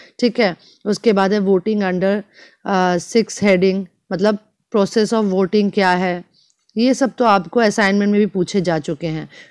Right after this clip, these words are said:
फिर preamble of constitution का इंपॉर्टेंस बताइए, उसके बाद, अ, इलेक्शन कमीशन के फंक्शंस बताइए, ये सारे बहुत इंपॉर्टेंट क्वेश्चन हैं। प्राइम मिनिस्टर, अ, को कौन अपॉइंट करता है,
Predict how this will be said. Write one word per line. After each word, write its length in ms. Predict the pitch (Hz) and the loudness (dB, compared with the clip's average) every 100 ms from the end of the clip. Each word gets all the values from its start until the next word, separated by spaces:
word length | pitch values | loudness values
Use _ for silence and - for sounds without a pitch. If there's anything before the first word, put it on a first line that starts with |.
| - | -2
फिर 140 | 254 | -2
preamble 600 | - 220 196 202 208 208 | 2 2 4 2 2 2
of 80 | - 196 | 0 -4
constitution 600 | 180 - 202 180 208 208 | -4 -2 -2 0 -2 -2
का 80 | 196 | -2
इंपॉर्टेंस 580 | 180 185 175 180 190 | -2 -2 -2 -2 -4
बताइए, 640 | 175 180 185 180 180 185 180 _ _ _ - | -4 -4 -2 0 -2 -4 -8 _ _ _ -10
उसके 320 | 214 - 233 | -8 -2 0
बाद, 360 | 185 202 202 196 - - - | 2 2 2 0 -8 -14 -6
अ, 140 | 214 | -4
इलेक्शन 500 | - 208 196 - 220 | 0 2 0 -2 -2
कमीशन 480 | 208 180 180 214 208 | -2 -4 -4 -4 -2
के 100 | 208 | -2
फंक्शंस 540 | 220 165 165 196 185 | -2 -4 -4 -4 -4
बताइए, 440 | 185 180 190 185 208 | -4 -4 -2 0 0
ये 80 | |
सारे 220 | 233 269 277 | 0 0 0
बहुत 240 | 247 294 | 0 0
इंपॉर्टेंट 440 | 254 202 180 180 | 0 0 -2 -2
क्वेश्चन 360 | 170 165 - 170 | -4 -4 -6 -8
हैं। 120 | 165 - - - - | -10 -16 -20 -10 0
प्राइम 260 | 220 233 | 2 2
मिनिस्टर, 540 | 220 208 202 - 214 214 | 0 -2 -4 -2 -2 -2
अ, 60 | - _ _ 226 214 208 196 - 190 _ | -8 _ _ -2 0 0 -2 -4 -8 _
को 120 | 240 | -2
कौन 300 | 233 214 226 | 0 0 0
अपॉइंट 440 | 254 - 196 190 185 | 0 0 0 0 -2
करता 420 | 190 160 175 180 | -2 -4 -2 -2
है, 340 | 180 175 170 | 0 -4 -6